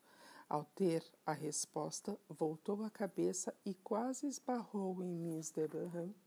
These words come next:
que estava bem atrás dele. A moça, quase sem poder respirar, perguntou-lhe em francês: "O que houve? O que está nos retendo?" "Nada, mademoiselle.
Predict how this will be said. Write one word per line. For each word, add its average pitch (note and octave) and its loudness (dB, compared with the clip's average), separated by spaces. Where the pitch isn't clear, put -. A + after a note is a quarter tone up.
que C4 0
estava A3 -2
bem A#3+ 6
atrás F#3+ -4
dele. E3 -6
A E3 -2
moça, F3 -4
quase F3+ 0
sem F3 -8
poder E3 -6
respirar, E3 -6
perguntou-lhe G#3+ -2
em E3+ -6
francês: - -8
"O - -20
que F#4+ 0
houve? D3+ -2
O - -6
que - -4
está G3+ 0
nos F3+ -4
retendo?" D3+ -4
"Nada, G#4+ 0
mademoiselle. E3 -4